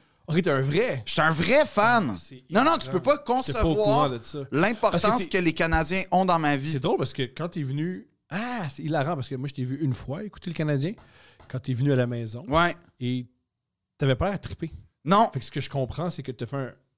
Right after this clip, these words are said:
Speaker 1: t'as fait un processus, t'as fait un travail pour
Speaker 2: Gros
Speaker 1: te,
Speaker 2: processus.
Speaker 1: pour te détacher du Canadien.
Speaker 2: Absolument.
Speaker 1: Alors, tu, tu voulais pas te rembarquer dans cette
Speaker 2: Non.
Speaker 1: relation-là.
Speaker 2: Non, puis j'ai jamais cru une seule seconde qu'on gagnerait la Coupe cette année, fait que je voulais pas m'emballer.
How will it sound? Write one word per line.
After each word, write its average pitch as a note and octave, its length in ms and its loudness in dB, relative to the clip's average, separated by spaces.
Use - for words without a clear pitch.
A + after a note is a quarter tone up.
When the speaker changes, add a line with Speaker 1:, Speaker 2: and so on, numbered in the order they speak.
Speaker 1:
t'as A2+ 80 -8
fait - 100 -8
un B2 60 0
processus, A#2 520 -6
t'as A#2 120 -4
fait A#2+ 80 -2
un B2 40 -2
travail B2+ 380 0
pour - 160 -2
Speaker 2:
Gros G3 120 4
Speaker 1:
te, G3+ 40 0
Speaker 2:
processus. C#3+ 560 0
Speaker 1:
pour - 160 2
te C#3+ 60 -4
détacher C#3 420 -4
du C#3 100 -10
Canadien. C3 440 -4
Speaker 2:
Absolument. D#3 460 2
Speaker 1:
Alors, C#3 140 2
tu, - 80 -20
tu - 140 -2
voulais B2 180 4
pas G3+ 140 4
te - 140 -8
rembarquer A#2+ 340 -8
dans B2 60 -10
cette A#2 140 -10
Speaker 2:
Non. E3 180 4
Speaker 1:
relation-là. A#2 260 -8
Speaker 2:
Non, G3 160 2
puis - 180 -10
j'ai D#3+ 300 2
jamais F#3 320 4
cru G#3+ 340 0
une D4 120 0
seule A#3+ 720 4
seconde G3+ 1000 4
qu'on D#3+ 160 4
gagnerait D#3 380 4
la D#3 100 4
Coupe C#3+ 180 -2
cette - 120 -2
année, D#3+ 180 4
fait F#3+ 120 0
que D3+ 60 -2
je B2 60 -4
voulais C#3+ 180 4
pas D#3+ 160 4
m'emballer. C3 540 2